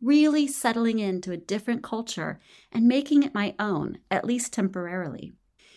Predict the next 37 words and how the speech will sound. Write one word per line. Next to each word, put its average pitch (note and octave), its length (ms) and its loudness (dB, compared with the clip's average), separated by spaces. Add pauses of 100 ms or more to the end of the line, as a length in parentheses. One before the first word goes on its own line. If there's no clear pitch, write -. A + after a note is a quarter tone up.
(140)
If C4 120 -2
you're F#4+ 220 4
wanting B3 260 6
to A3 80 0
join G3 220 2
the F#3 80 0
Peace F#3 260 -4
Corps, D3+ 400 -6
I G3 60 -4
hope B3 320 -2
that D4 140 2
my A#3 140 8
story F#3 560 0
hasn't A3+ 360 4
dissuaded F#3 500 -2
you E3 160 -4 (100)
at G#3 280 -6
all. - 400 -6 (400)
I C4+ 160 4
think C#4 180 4
the A#3 80 0
Peace A3+ 240 -2
Corps - 220 -6
is F#3+ 120 -8
a G#3 60 -6
really A#3+ 420 4
cool A#3 260 -4
organization F3+ 880 -2
that - 120 -14
can G#3 140 0
do G#3 100 -2
some G3 320 -2
real C#4 300 4
good A#3+ 160 2
in G#3+ 120 0
the G3+ 60 -2
world F3+ 400 -2